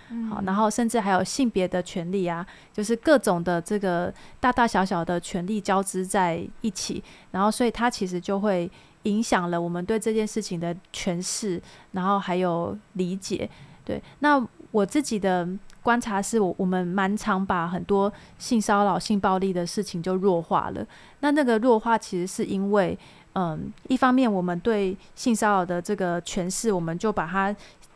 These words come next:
Speaker 2: 自然化，就会觉得这是一个，呃，因为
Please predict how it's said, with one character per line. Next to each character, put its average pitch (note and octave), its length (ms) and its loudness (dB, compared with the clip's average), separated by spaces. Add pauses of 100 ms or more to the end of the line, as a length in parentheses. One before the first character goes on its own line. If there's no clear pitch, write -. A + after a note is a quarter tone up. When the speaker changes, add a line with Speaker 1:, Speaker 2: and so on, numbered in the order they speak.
Speaker 2:
自 A#3+ 180 -4
然 E3+ 200 0
化， F#3 300 0 (340)
就 G3+ 140 0
会 G#3+ 120 2
觉 F3+ 180 -2
得 E3+ 140 -2
这 G3+ 140 -2
是 G3+ 220 -4
一 F#3 100 -2
个， F3+ 300 0 (360)
呃， E3+ 300 -6 (160)
因 A3+ 160 2
为 A3 120 2